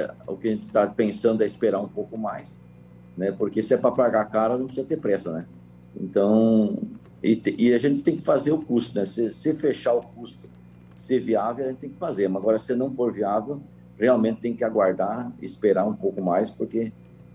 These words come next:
não podemos fazer uma lavoura com um custo muito alto ou até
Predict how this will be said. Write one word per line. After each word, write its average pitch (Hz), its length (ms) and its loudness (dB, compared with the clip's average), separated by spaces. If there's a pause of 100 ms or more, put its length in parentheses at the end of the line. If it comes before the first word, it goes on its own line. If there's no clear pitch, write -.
(180)
não 110 180 0
podemos 117 380 2
fazer 110 180 2
uma 104 140 4
lavoura 101 460 2
com 120 180 -6
um 117 40 -2
custo 117 380 -6
muito 104 340 0
alto 104 400 0
ou 113 220 0
até 110 420 -2